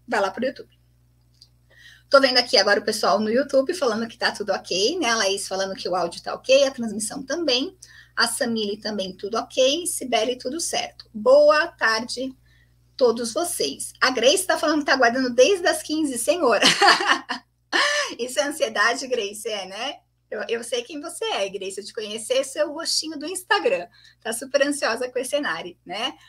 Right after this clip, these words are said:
Vamos conversar um pouquinho, então, sobre o Enari. Eu vou primeiro dar uma visão geral, gente, porque tem muita gente que não sabe do que, que se trata o Enari.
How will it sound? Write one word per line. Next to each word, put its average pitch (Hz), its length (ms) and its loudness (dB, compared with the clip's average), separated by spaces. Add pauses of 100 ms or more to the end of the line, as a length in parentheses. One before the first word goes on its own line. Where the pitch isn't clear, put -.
(160)
Vamos 240 200 -6
conversar 247 380 -2
um 247 40 -8
pouquinho, 233 300 -6
então, 226 200 -6
sobre 214 240 -4
o 190 40 2
Enari. 196 520 -4
Eu 220 80 -4
vou 254 140 2
primeiro 294 340 -4
dar 311 100 0
uma 311 140 -2
visão 269 260 -2
geral, 202 440 2
gente, 175 320 -10
porque - 500 -12
tem 247 140 -4
muita 311 320 -8
gente 240 280 -6
que 247 100 -12
não 294 260 -6
sabe 208 600 0 (200)
do 254 100 -4
que, 370 100 -2
que 370 100 -8
se - 160 -6
trata 240 360 0
o 254 60 2
Enari. - 320 -4